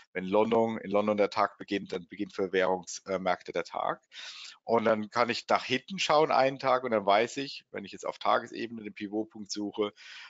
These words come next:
was für einen Höchststand an dem Tag hat denn, äh, der Markt gehabt,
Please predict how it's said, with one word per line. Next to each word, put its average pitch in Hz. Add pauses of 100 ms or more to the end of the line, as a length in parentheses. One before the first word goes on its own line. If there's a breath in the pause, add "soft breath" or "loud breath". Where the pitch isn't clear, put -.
(120)
was 92
für 101
einen 85
Höchststand 123
an 127
dem 120
Tag 123
hat -
denn, 110
äh, 104
der 104
Markt 104
gehabt, 98